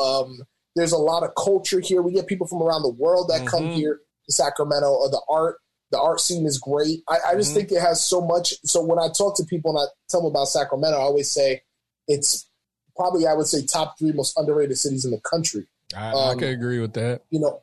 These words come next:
Speaker 1: like, Kansas City, I love Kansas City. I would put Kansas City on that list when you talk about art and food, and Kansas City's phenomenal.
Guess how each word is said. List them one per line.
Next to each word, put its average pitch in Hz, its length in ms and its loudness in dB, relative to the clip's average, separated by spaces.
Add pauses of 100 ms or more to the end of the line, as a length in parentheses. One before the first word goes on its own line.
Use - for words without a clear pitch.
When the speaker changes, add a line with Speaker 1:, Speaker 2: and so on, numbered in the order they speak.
(140)
Speaker 1:
like, 180 200 0
Kansas 185 420 0
City, 175 280 2
I 147 60 2
love 160 340 2
Kansas 151 280 0
City. 165 220 2
I 147 60 2
would 147 100 -4
put 143 120 -8
Kansas 131 260 0
City 156 220 0
on 147 100 0
that 143 160 2
list 143 260 0
when 131 60 -2
you 123 40 -6
talk - 140 0
about 131 260 -4
art 147 300 0
and 104 120 -10
food, 165 440 -2
and 113 140 -4 (500)
Kansas - 260 2
City's 156 280 0
phenomenal. 123 840 -2